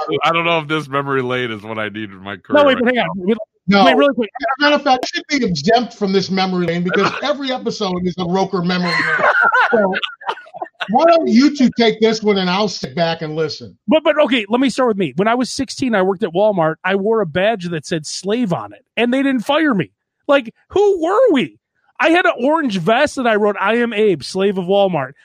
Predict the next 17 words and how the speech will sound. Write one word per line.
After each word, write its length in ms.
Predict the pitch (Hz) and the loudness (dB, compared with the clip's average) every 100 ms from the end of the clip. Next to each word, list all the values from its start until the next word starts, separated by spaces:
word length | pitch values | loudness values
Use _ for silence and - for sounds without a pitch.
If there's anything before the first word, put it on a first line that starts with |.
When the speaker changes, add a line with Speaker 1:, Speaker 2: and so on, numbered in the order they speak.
| _ | _
Speaker 2:
I 120 | 185 | -4
pushed, 380 | 196 214 240 - 185 | -2 -2 -4 -4 -4
I, 140 | 208 | -2
I 100 | 196 | 0
wear 220 | 208 233 254 | 0 0 -2
this 180 | 247 | -4
orange 320 | 214 233 226 175 | -2 -2 -2 -2
vest 300 | 220 233 202 | -2 -2 -4
against 300 | 196 220 202 | -4 -4 -2
my 180 | 208 190 | 0 2
will. 300 | 202 233 170 | 2 0 2
Like, 240 | 226 185 _ _ - _ _ - | -2 -4 _ _ -20 _ _ -4
they 120 | 302 | -2
did 160 | 269 285 | 0 0
not 240 | 277 277 | 0 -2
fire 400 | - 285 320 311 | -4 -2 0 2
me. 260 | 220 117 | 0 -4